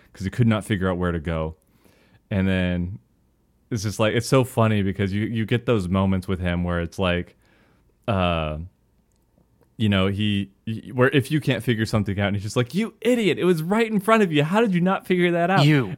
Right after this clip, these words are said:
Speaker 1: And then,
Speaker 2: idiot."
Speaker 1: <laughs> and then he gets one of those situations, it's like, "It wasn't obvious. I had no idea." So anytime somebody's like, "Ryan was really, like, he made mean comments," I'm like, "Just,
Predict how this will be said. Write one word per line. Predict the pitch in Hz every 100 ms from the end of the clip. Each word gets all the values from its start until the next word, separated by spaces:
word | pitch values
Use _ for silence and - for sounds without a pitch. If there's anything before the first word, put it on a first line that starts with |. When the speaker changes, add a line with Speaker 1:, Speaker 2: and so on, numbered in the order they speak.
| -
Speaker 1:
And | 147 147
then, | 151
Speaker 2:
idiot." | 277 - - - - 202 220 -
Speaker 1:
<laughs> | - 226 -
and | 180 175
then | 170 170
he | 170 175
gets | 165 160 160
one | 151
of | 143
those | 139 139
situations, | 147 151 151 160
it's | 147
like, | 151 160 - - 208
"It | 302 330
wasn't | 339 339 339
obvious. | 349 339 226 214
I | 269
had | 294 330
no | 320 330 320
idea." | 294 311 359 330 196 160 - - - - _
So | -
anytime | 139 143 139 135
somebody's | 127 127 123 113
like, | 117 120
"Ryan | 135 202
was | 202 127
really, | 131 156 139
like, | 104 95 - _
he | 120 170
made | 185 160 123 _ _
mean | 143 147 143
comments," | 151 170 120 117
I'm |
like, | 113
"Just, | 123 175